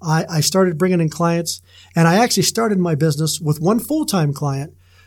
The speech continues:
who had told me, "If you ever start your own business, we will come to you. You know, we don't wanna work with somebody else. We only wanna work with you. So if you ever open your own, let us know, and then we can work and do business together." And that's what I did. So it pre-, you know, it's provided a really nice steady income.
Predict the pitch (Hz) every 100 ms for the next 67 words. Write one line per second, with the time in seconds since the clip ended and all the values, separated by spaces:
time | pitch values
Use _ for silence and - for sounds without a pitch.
0 | _ 208 160 180 202 240 170 160 156 156
1 | 180 220 - 185 175 165 151 202 175 131
2 | 151 143 - _ _ _ _ _ _ _
3 | 139 165 190 185 175 - 170 165 170 143
4 | 131 - _ _ _ 139 139 135 156 190
5 | 196 175 190 190 180 185 185 202 180 160
6 | 160 156 165 165 160 156 147 165 147 131
7 | - 147 156 220 240 220 214 185 170 160
8 | 156 156 160 156 147 - - _ 185 180
9 | 160 156 135 131 - _ 160 127 147 143
10 | 135 127 135 135 120 101 _ _ _ -
11 | 247 302 269 226 180 165 123 - 180 185
12 | 202 214 214 190 175 - 180 254 226 180
13 | 233 190 196 185 - 190 185 165 196 190
14 | 214 214